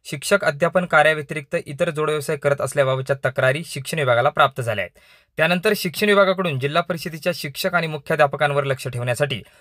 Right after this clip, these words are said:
सहासष्ट पथकांची नेमणूक करण्यात आली आहे. या पथकाकडून सोळा ते चोवीस नोव्हेंबर दरम्यान प्रत्येक शाळेत जाऊन पालक,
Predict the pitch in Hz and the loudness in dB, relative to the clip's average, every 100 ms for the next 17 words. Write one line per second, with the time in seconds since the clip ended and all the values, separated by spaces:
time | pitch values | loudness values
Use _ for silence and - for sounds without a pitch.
0 | _ - 160 147 202 - 185 156 - 165 | _ 2 4 4 0 -2 0 0 0 -2
1 | 175 143 139 143 147 151 151 151 151 196 | 0 0 0 0 2 4 4 4 2 -2
2 | _ _ _ 160 208 226 214 233 233 233 | _ _ _ 2 4 4 0 -2 0 -2
3 | 254 - 190 196 208 190 - 180 214 190 | -4 0 6 4 4 -6 -4 -4 -4 -2
4 | 175 175 175 170 151 110 147 147 - 196 | -2 0 0 0 0 -2 -4 -4 -2 -2
5 | - 147 156 139 147 165 196 - 139 151 | 4 4 4 4 4 4 -8 0 2 2
6 | 175 | -4